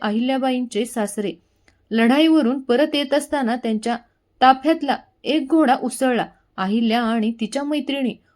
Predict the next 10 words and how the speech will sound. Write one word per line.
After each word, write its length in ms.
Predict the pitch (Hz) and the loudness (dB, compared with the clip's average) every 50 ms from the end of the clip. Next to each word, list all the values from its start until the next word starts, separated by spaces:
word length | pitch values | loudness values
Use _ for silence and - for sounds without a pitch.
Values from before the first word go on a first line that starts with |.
| _ _ - | _ _ -2
वाळूत 340 | 226 247 233 220 214 269 - - _ _ _ _ _ _ _ _ _ | 0 0 2 2 0 -2 -4 -8 _ _ _ _ _ _ _ _ _
शिवलिंग 520 | - - - 311 311 320 302 339 359 359 381 381 330 | -6 0 2 4 4 4 4 2 0 0 0 0 2
तयार 220 | 320 285 277 277 | 4 4 4 2
करत 280 | 285 285 254 226 220 240 240 | 0 0 -2 -2 -2 -2 -2
होत्या. 260 | 247 226 - 151 165 170 _ _ - | -4 -6 -6 -6 -10 -10 _ _ -6
तो 100 | 202 214 | -6 -4
घोडा 280 | 208 240 240 233 247 262 - - | -2 -2 0 0 0 -2 -2 -2
येत 220 | 220 269 262 - | -4 -4 -2 -2
असलेला 440 | 285 277 269 - 285 302 285 294 294 | -4 -4 -4 -2 -2 0 0 0 -2
बघून 360 | 254 262 269 220 214 214 | -2 -2 -4 -4 -4 -6